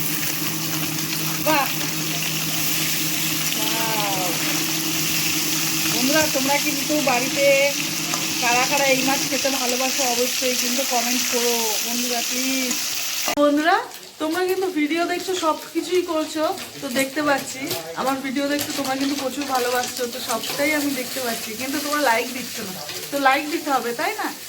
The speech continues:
তোমাদের কিন্তু একটা লাইকে আমার প্রচুর উৎসাহ পাই আমি।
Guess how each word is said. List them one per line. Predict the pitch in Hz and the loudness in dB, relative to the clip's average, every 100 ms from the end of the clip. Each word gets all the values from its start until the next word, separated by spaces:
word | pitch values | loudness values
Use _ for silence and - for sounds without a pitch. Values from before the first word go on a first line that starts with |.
| - | -6
তোমাদের | 254 269 294 311 | 0 2 2 0
কিন্তু | 311 311 | 0 2
একটা | 262 269 320 | 2 2 -2
লাইকে | 302 269 262 285 | 4 4 2 0
আমার | 269 285 | 0 0
প্রচুর | 277 247 285 | -2 -4 -4
উৎসাহ | 262 269 262 254 262 | -6 -2 0 0 2
পাই | 247 254 | 2 2
আমি। | 247 | 0